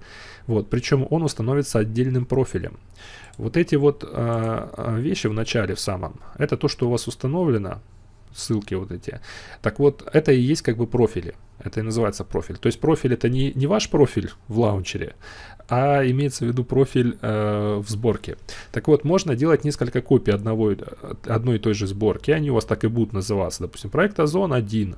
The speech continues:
Это значит отдельная сборка. Но у меня тут нет таких вот, чтобы по два шли.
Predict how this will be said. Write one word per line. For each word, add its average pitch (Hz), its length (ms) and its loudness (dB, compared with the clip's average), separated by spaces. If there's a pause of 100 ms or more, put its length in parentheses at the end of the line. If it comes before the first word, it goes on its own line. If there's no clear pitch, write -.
Это 131 200 -2
значит 113 320 -4
отдельная 104 680 -2
сборка. 101 520 -4 (300)
Но 147 60 2
у 160 40 2
меня 175 140 2
тут 147 180 -4
нет 214 220 0
таких 127 380 0
вот, 98 120 -2
чтобы 98 1080 -4 (440)
по 110 120 4
два 104 360 2
шли. 90 420 -6